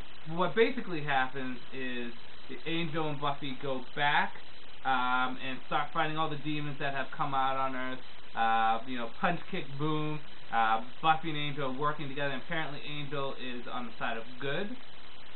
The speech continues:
And in addition to that, a big machine ship-like thing shows up, and out of it comes Spike. So Spike has returned, saying that, uh,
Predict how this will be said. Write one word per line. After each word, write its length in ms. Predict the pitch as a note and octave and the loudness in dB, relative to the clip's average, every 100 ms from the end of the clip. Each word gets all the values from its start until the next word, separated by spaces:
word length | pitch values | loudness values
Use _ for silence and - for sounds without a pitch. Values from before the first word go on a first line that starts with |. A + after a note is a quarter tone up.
| - D3 | -2 -2
And 280 | D3 D3 D3 | -2 -2 -2
in 220 | D#3+ D#3 | -2 0
addition 340 | F#3 A#3 A3 | 0 0 0
to 60 | - | 0
that, 260 | D#3+ C#3 - | 2 2 2
a 100 | C#3+ E3+ | -2 0
big 220 | G3 F#3 D#3 | 0 0 0
machine 760 | D3+ C#3+ - - F3+ F3+ D#3 C3 - - - - - | -2 -2 -2 -2 0 0 0 -2 -2 -2 -2 -2 0
ship-like 460 | A#3 A3+ A#3+ B2+ - | 0 0 0 0 -2
thing 200 | C#3 B2 - | -2 -2 0
shows 260 | D3 B2+ B2 | 0 0 0
up, 260 | G3 C3+ - - - - - | 2 2 0 -2 -2 -2 -2
and 160 | C3 A#2+ | -2 0
out 220 | F3 A3 | 2 2
of 80 | C3+ | 0
it 160 | B2 - - - - - - - - - | -2 -2 -2 -2 -4 -4 -2 -2 -2 -2
comes 220 | C3 - - - - | -2 -2 -2 -2 2
Spike. 280 | G3 - - - - - | 2 2 0 -2 -2 -2
So 140 | - D3+ - | -2 -2 -2
Spike 260 | - C4 - | 0 0 0
has 180 | D#3 C3 | -2 -2
returned, 380 | A#2 B2+ A2 - - - | -2 -2 -2 -2 -2 -2
saying 240 | E3+ E3 E3 | -2 0 2
that, 240 | E3 D#3 - D#3 | 2 0 0 0
uh, 420 | D3 C#3 C3 | 2 4 2